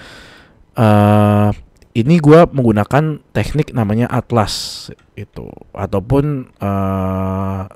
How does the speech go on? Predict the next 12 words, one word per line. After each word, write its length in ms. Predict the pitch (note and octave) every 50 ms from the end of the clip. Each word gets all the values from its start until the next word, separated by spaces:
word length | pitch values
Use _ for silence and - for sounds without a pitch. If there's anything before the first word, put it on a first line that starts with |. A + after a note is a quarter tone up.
| _ -
dijadi 320 | G#2+ G#2 G2+ G#2 G#2 A#2+
satu. 400 | A2+ - F#2+ F#2+ - G2 - - _ _ _ _ _ _ _ -
Jadi 240 | F#2 G2+ B2+ C#3+ - - - - - - - - _ _ _ _ _ - _
dia 240 | - F2+ G2+ G#2 G#2+
ini 160 | C#3+ D#3+ D#3+
ngebacanya 560 | D3 A#2+ G2+ F#2 F#2 - G2 A2+ C3 B2 B2
ha-, 160 | G#2 - G2 G2
hanya 160 | G#2+ B2 A#2
satu 160 | G#2 - G#2
mesh 320 | G#2 G2+ G2+ F#2+ - F#2
seperti 240 | - - - G2+ G2+
ini. 240 | F#2+ F2 F2+ G#2 -